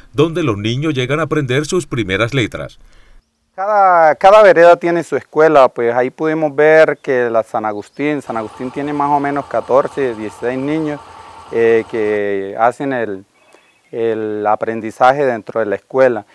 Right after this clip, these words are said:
Speaker 2: Eh, Nuevo Amanecer, por ser una vereda bastante grande, está distribuida en dos partes, parte alta y parte baja,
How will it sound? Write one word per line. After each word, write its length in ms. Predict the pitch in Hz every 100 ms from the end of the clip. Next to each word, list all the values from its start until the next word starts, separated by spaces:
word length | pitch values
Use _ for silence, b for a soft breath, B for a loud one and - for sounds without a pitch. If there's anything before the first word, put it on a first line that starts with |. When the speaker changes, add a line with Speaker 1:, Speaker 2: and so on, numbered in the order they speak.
| b b
Speaker 2:
Eh, 200 | 123 120
Nuevo 260 | 120 135 156
Amanecer, 540 | 170 143 123 - 143
por 180 | 139 147
ser 220 | - 151
una 180 | 151 147
vereda 380 | 127 120 135 139
bastante 560 | 120 - 127 123 - 135
grande, 420 | 131 139 143 135
está 240 | - 127
distribuida 800 | 135 127 120 110 110 123 131 127
en 140 | 113 107
dos 160 | 120
partes, 440 | _ 143 143 - 120
parte 380 | - 123 -
alta 280 | 131 131 139
y 20 |
parte 400 | 127 - 120 -
baja, 360 | 120 131 131 117